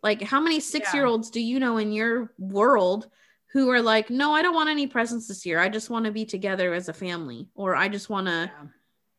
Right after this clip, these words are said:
Speaker 1: make my mom have to do a little bit less work."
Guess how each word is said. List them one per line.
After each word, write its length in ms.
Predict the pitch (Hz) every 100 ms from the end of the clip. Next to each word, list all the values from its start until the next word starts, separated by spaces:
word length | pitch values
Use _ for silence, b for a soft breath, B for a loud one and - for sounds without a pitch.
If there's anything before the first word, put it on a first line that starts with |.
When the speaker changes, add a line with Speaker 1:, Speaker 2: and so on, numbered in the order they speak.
| _
Speaker 1:
make 380 | - 214 202 - - _ _ _ _ _ _
my 240 | 214 202 196
mom 560 | 208 190 185 185 185 _ _ _ _ _
have 240 | - 214 -
to 80 | 208
do 180 | 202
a 40 | 196
little 220 | 196 185
bit 200 | 185 -
less 280 | 165 165 -
work." 420 | 156 107 - -